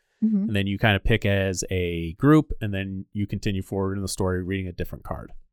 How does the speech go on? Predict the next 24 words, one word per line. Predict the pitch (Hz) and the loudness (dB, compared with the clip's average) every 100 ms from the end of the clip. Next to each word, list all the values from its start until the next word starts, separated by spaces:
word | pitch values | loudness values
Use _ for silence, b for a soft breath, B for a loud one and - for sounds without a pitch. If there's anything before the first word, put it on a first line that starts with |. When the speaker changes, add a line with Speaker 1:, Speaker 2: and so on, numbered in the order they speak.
| - _ | -20 _
Speaker 2:
Um, | 131 123 123 117 104 - - - _ _ _ _ _ _ _ - | 2 4 4 2 -4 -10 -20 -20 _ _ _ _ _ _ _ -16
both | 113 147 202 | 2 4 4
my | 180 165 | 4 2
wife | 131 123 - | 4 4 4
and | 113 | 0
I, | 104 101 | 2 2
when | 98 98 113 120 117 110 - _ | 0 0 0 0 -2 -4 -8 _
towards | - 123 139 123 | -2 4 4 2
the | 110 | 0
very | 104 104 95 90 | 2 2 2 -2
end, | 85 90 107 120 | -4 -6 -6 -4
we | 104 | 0
were | 104 | 0
both | 98 110 110 | 4 2 2
ready | 98 98 95 101 | 0 2 2 2
for | - 95 92 | -2 -2 -2
the | 90 | -2
game, | 90 92 98 - | -4 -4 -4 -6
the | 98 101 | -2 -2
story | - - 120 113 110 104 | -2 -2 2 2 2 0
to | 98 | -4
be | 92 85 | -4 -4
done. | 87 - - 110 - _ _ _ _ _ _ - | -6 -6 -12 -18 -20 _ _ _ _ _ _ 0
Speaker 1:
Mm-hmm. | 190 185 165 | 2 2 0